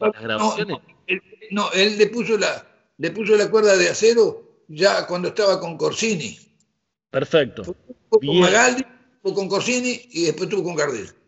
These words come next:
Speaker 2: Buenísimo.
Speaker 1: Pero ahí el tipo solucionó el problema que se le reventaban la, las cuerdas. ¿Sabés que la cuerda de tripa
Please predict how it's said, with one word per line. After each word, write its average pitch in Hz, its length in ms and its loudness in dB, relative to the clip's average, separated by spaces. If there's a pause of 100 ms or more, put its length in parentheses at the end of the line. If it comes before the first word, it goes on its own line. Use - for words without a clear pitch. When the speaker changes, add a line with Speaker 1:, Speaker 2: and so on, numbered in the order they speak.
(220)
Speaker 2:
Buenísimo. 165 380 2
Speaker 1:
Pero - 20 6
ahí 226 240 4 (420)
el 170 100 -16
tipo 202 420 -2
solucionó 196 460 2
el 226 80 4
problema 214 320 -2
que 185 80 -8
se 185 120 -2
le 190 60 -4
reventaban 175 560 -2
la, 123 200 -8 (260)
las - 140 -14
cuerdas. 143 220 -8 (160)
¿Sabés 240 280 2
que 233 120 2
la 220 140 2
cuerda 233 200 6
de 202 80 4
tripa 190 680 -6